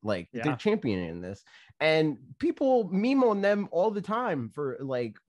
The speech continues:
Speaker 1: not
Speaker 2: Mm-hmm.
Speaker 1: how, how cringe it is to have an Xbox, not a PlayStation, and blah, blah, blah, and
Speaker 2: Mm-hmm.
Speaker 1: all that stuff. It's like, I don't know. Everybody's dollar is saying that they don't
Speaker 2: Mm-hmm.
Speaker 1: care about the stuff that they, they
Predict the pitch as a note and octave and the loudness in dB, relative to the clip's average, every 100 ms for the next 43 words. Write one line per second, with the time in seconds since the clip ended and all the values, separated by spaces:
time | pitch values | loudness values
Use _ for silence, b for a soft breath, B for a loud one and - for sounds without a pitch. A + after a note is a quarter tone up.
0 | B2 B2+ B2+ C#3+ G#2+ A2+ B2 A#2 G#2+ A2 | -18 -2 2 4 2 0 -2 -2 -6 2
1 | C3+ C3 A2+ B2 B2+ - D3+ D3+ C3+ C3+ | 4 4 4 2 2 2 2 2 0 0
2 | C3+ A#2+ B2 A#2 A2+ B2 B2+ B2+ B2 A2+ | 0 0 -4 -4 -2 -4 -4 -2 -2 -2
3 | A2+ A2 - B2+ C3 - B2 A#2+ A#2 A2 | -4 -4 -4 -4 -4 -2 -2 -2 -2 -4
4 | G2+ A#2+ A#2 A2+ A2+ A#2 A2+ A2 A2+ A2+ | 0 0 0 0 0 0 -2 -2 -2 -4
5 | B2+ B2+ B B B _ B2 B2 D3 C#3+ | -6 -8 B B B _ -6 -4 0 2
6 | B2 G#2 _ _ - A#2+ C#3+ E3 D3+ B2+ | 2 -2 _ _ -4 -2 2 4 6 4
7 | D#3+ F3 D3+ A#2 C3+ D3 C#3 A#2+ A2 - | 2 0 0 0 4 6 4 2 -2 -4
8 | A#2 A2 G#2+ F#2 A2+ B2 A2+ B2 A2+ G#2+ | -4 -2 -6 -6 -6 -4 -2 -2 -2 -4
9 | G2+ F#2+ F#2+ F#2 F#2+ - G2+ F#2 F#2 F2+ | -6 -4 -4 -6 -8 -4 -4 -2 -6 -4
10 | G#2 G2 F2 G#2 G#2 G2+ | -4 -4 -6 -4 -4 -4